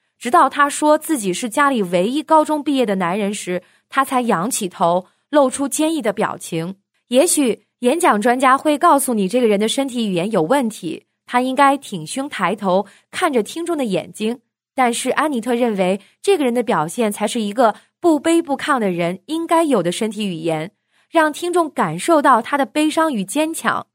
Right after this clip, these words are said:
身体语言要真实可信，而不必去遵循什么固有的规则。有些人喜欢对身体语言进行细分，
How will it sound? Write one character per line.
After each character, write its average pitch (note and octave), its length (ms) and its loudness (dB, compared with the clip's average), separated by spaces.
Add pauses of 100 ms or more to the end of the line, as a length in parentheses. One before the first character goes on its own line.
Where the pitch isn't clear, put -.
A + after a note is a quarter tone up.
(500)
身 G4 280 -2
体 D#4 140 -6
语 A#3+ 100 -4
言 F3 340 -2
要 A#3+ 240 4
真 C4+ 220 0
实 C4+ 160 -6
可 F3 220 -8
信， C#4+ 360 -8 (300)
而 A#3 160 2
不 D4+ 120 -4
必 E4 180 2
去 D#4 160 -4
遵 E4+ 220 -4
循 C4 200 -8
什 A#3+ 120 -8
么 A#3+ 120 -4
固 F#4+ 240 2
有 F#3 140 0
的 D3+ 120 -8
规 D4+ 240 -2
则。 - 360 -4 (340)
有 B3 100 4
些 E4 180 2
人 E4 140 0
喜 G3+ 180 -4
欢 A#3+ 220 0
对 B3+ 140 0
身 C#4 200 -4
体 B3+ 180 -8
语 G3 40 -8
言 E3+ 200 -6
进 A#3 180 -8
行 G#3 160 -6
细 C4+ 220 -2
分， D4 340 -2